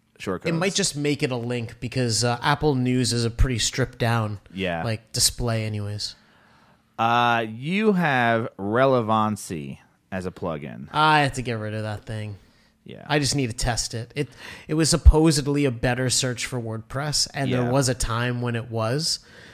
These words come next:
Speaker 2: and then WordPress, like, upped their game.
Speaker 1: At
Speaker 2: I
Speaker 1: least
Speaker 2: just
Speaker 1: from my understanding, 'cause I, I had, I had built a search engine on Swim University using the word, the built-in WordPress search engine,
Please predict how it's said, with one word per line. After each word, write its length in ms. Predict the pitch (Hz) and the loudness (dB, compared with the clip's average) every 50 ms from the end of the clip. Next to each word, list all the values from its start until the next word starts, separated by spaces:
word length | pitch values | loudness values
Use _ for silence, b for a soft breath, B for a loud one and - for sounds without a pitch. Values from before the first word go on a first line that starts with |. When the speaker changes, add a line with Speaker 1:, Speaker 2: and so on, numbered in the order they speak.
| B B B B | B B B B
Speaker 2:
and 180 | - 131 131 135 | -6 -4 -2 -2
then 160 | 131 131 127 | -2 -2 -2
WordPress, 720 | 117 123 123 117 - - 127 123 113 110 - - - - - _ _ - | -2 -2 0 6 6 6 6 4 -2 0 0 -2 -2 -4 -8 _ _ -12
like, 240 | 127 120 117 - - | -10 -10 -10 -8 -6
upped 180 | 135 135 - - | -8 -8 -8 -6
their 160 | - 127 120 | -6 -4 -4
game. 420 | 107 104 110 110 110 117 131 143 - | -4 -6 -8 -6 -6 -8 -8 -6 0
Speaker 1:
At 100 | - 151 147 | 0 2 2
Speaker 2:
I 20 | |
Speaker 1:
least 340 | 147 156 196 220 131 - - | 4 4 4 4 2 0 -2
Speaker 2:
just 80 | - _ _ _ - | -4 _ _ _ -2
Speaker 1:
from 180 | - - 165 156 | 2 4 6 6
my 200 | 147 147 156 156 | 8 6 6 6
understanding, 480 | 143 127 117 - - 131 123 117 110 101 | 4 0 -2 -2 0 0 0 0 0 -2
'cause 140 | 110 101 117 | -2 2 4
I, 240 | 117 127 139 151 - - | 4 4 4 2 0 2
I 140 | 117 127 151 | 2 4 4
had, 420 | 160 165 151 139 123 120 117 110 - _ _ - - 117 - | 4 4 4 4 4 4 2 -2 -8 _ _ -18 -14 -4 2
I 120 | 107 127 | 6 6
had 180 | 143 147 131 113 | 6 6 4 2
built 360 | 113 123 120 120 117 113 - - | 2 2 4 4 4 2 -2 -2
a 520 | - 107 104 104 104 104 101 101 98 104 110 _ | -2 0 2 2 2 2 2 2 0 -2 -6 _
search 420 | - - - 127 123 123 120 - - - | -12 -4 0 2 2 2 0 -2 -8 -6
engine 440 | 107 107 104 101 92 98 98 95 101 - - | -4 -4 -4 -4 -4 -4 -4 -4 -6 -4 -2
on 360 | 101 101 101 104 104 101 98 95 | 0 2 2 2 2 0 -2 -4
Swim 200 | - - 107 104 | -6 -4 -2 -2
University 840 | 101 98 92 90 98 98 92 - - 90 85 82 80 80 82 92 _ _ _ _ _ _ _ - | 0 0 0 0 0 0 -2 -2 -4 -4 -4 -4 -6 -8 -10 -12 _ _ _ _ _ _ _ -12
using 420 | 113 110 120 135 139 135 143 139 | -4 2 2 4 4 4 0 0
the 80 | 127 117 | 0 -2
word, 300 | 107 104 110 113 117 - | 0 0 0 0 0 -2
the 80 | 110 107 | -6 -6
built-in 580 | 95 98 117 113 117 113 - - 123 113 107 101 | -2 0 2 2 2 0 -2 -6 -4 -2 0 0
WordPress 380 | 101 101 101 - - 104 95 | 0 0 0 0 0 -2 -2
search 300 | - - 101 90 87 - | -2 -2 -4 -4 -4 -4
engine, 400 | 92 85 85 82 - 87 87 90 | -6 -8 -8 -8 -10 -10 -12 -12